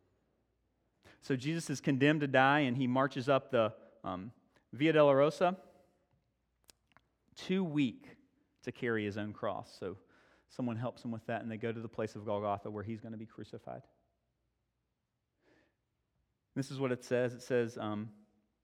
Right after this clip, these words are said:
"Simon's ordered to place the crossbeam on the ground, and Jesus is thrown back, his shoulders against the rough wood." Again, keeping in mind the beating that Jesus felt.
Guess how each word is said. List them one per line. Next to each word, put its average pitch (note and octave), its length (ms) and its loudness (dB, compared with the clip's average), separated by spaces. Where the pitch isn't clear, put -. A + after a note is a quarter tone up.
"Simon's F3+ 540 0
ordered D#3 360 -2
to A#2+ 100 -6
place - 500 -4
the - 100 -8
crossbeam B2+ 560 0
on B2+ 120 -2
the B2 60 -4
ground, A#2+ 280 -4
and A2 120 -6
Jesus B2 340 -12
is A2 100 -14
thrown A#2+ 360 -8
back, F#2+ 340 -10
his A#2 100 -16
shoulders A#2+ 400 -14
against A#2 300 -14
the A#2+ 60 -12
rough A2+ 260 -10
wood." A#2+ 240 -10
Again, A#2 340 -6
keeping A#2+ 300 -10
in A2+ 80 -8
mind A2 220 -6
the G#2+ 40 -10
beating A2 280 -8
that A2+ 80 -12
Jesus A#2 260 -16
felt. B2 240 -12